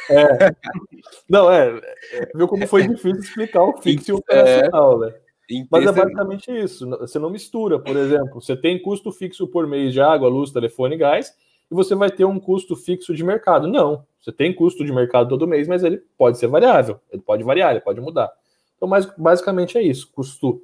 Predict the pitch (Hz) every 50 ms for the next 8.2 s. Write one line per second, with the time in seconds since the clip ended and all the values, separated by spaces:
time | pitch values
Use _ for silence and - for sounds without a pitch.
0 | _ _ _ _ _ _ - 135 127 131 147 131 139 147 135 131 123 110 107 _
1 | _ _ _ _ _ _ _ _ _ _ _ _ _ - - 156 156 151 143 139
2 | 143 135 - - 127 - - 147 165 180 185 180 170 156 156 160 156 180 233 277
3 | - - - - _ _ _ _ _ _ _ - 131 123 139 170 - - 165 -
4 | 156 147 135 131 131 135 147 139 147 180 185 180 160 170 185 180 - 196 - 185
5 | 180 180 185 180 185 190 196 202 220 214 - - 185 165 165 185 - 208 208 202
6 | 196 240 233 - 143 147 160 180 190 147 - - - _ _ _ _ - 123 -
7 | 135 139 - 160 165 156 143 - 151 156 156 156 151 156 151 151 143 139 143 156
8 | 156 - - -